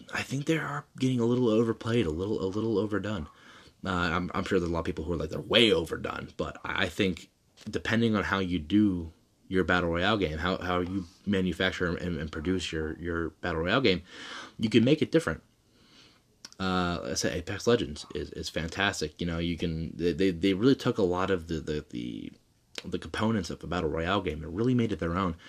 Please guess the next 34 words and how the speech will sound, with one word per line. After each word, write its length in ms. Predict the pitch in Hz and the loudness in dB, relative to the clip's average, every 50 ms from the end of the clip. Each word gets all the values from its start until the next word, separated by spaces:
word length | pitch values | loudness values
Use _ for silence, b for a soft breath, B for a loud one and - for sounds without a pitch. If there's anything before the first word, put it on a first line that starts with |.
| B B B B B B B | B B B B B B B
and 240 | - 95 92 90 82 | -2 0 0 0 2
used 360 | 95 107 110 113 110 101 95 92 | 4 6 6 6 4 2 0 2
that 200 | 95 90 - - | 2 2 2 -2
Titanfall-esque, 1000 | - - 104 90 82 95 - - 95 90 90 - - 85 85 - - - - - - - - | -2 0 0 2 2 0 0 0 2 2 2 0 -2 -4 -2 -2 -4 -4 -6 -10 -14 -12 -6
um, 460 | - 90 85 80 78 78 76 76 - - | -4 -2 0 0 -2 -2 -4 -6 -8 -6
I 160 | - 131 135 | -4 -4 -4
apologize 580 | 104 - - - 92 95 92 85 87 82 78 73 | -4 -6 -8 -8 -6 -6 -6 -4 -4 -6 -6 -4
for 100 | - 87 | -4 -4
that 120 | 82 80 | -4 -2
barking 280 | - 87 82 76 80 76 | -2 -4 -4 -4 -6 -6
dog 240 | 80 80 80 80 76 | -4 -4 -4 -4 -4
in 80 | 78 | -6
the 40 | 78 | -8
background. 440 | 78 80 78 78 - 82 80 80 76 | -6 -6 -8 -6 -6 -6 -6 -4 -4
I 40 | 80 | -6
don't 120 | 90 80 | -6 -6
know 80 | 78 73 | -8 -10
whose 300 | - - - 101 87 80 | -10 -6 -6 -4 -2 -2
that 180 | 90 80 76 | -2 -2 0
is, 240 | 82 80 78 73 - | -2 -2 -2 -4 -6
but 160 | - - - | -10 -10 -8
my 160 | 82 85 82 78 | -6 -8 -6 -6
God. 360 | - 85 85 78 76 - - _ _ _ _ _ _ b b b b b b b b b b _ - - _ _ _ _ - 85 | -4 -4 -4 -4 -6 -8 -12 _ _ _ _ _ _ b b b b b b b b b b _ -20 -20 _ _ _ _ -10 -6
My 220 | 82 85 87 87 | -4 -2 -2 -2
God, 220 | 82 90 85 78 78 | -2 -2 -2 -2 -4
it's 120 | 76 - - - | -4 -6 -8 -8
every 200 | 82 82 90 90 | -8 -6 -6 -4
little, 280 | 80 92 87 87 90 - | -4 -4 -4 -4 -4 -4
every 200 | 95 90 90 98 | -4 -4 -4 -4
little 140 | 92 87 85 | -6 -6 -8
tiny 240 | - - 92 90 | -8 -6 -6 -6
little 180 | 82 90 85 82 | -4 -4 -4 -4
blip 300 | 80 92 85 76 - - _ _ _ _ _ _ _ b b b b b b b _ _ _ _ _ - | -2 -2 -4 -4 -4 -10 _ _ _ _ _ _ _ b b b b b b b _ _ _ _ _ -20
with, 100 | - | -20